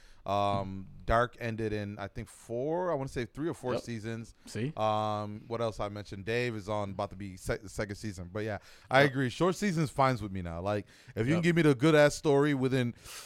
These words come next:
Speaker 1: two to three seasons, I'm okay with that. A hundred percent.
Speaker 2: Facts. So, Undoing number one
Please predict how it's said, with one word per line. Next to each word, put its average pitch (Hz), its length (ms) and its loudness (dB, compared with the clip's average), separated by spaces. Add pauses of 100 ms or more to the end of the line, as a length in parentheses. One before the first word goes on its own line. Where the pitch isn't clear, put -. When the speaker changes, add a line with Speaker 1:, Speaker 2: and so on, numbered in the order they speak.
(380)
Speaker 1:
two 160 180 4
to 147 60 -2
three 147 200 -2
seasons, 143 460 -2
I'm 131 180 0
okay 113 240 2
with 95 160 -4
that. 85 280 -6
A - 40 -12
hundred 110 200 -4
percent. 98 320 -10
Speaker 2:
Facts. - 240 -6 (320)
So, 117 480 -4
Undoing 160 540 2
number 151 200 0
one 139 440 0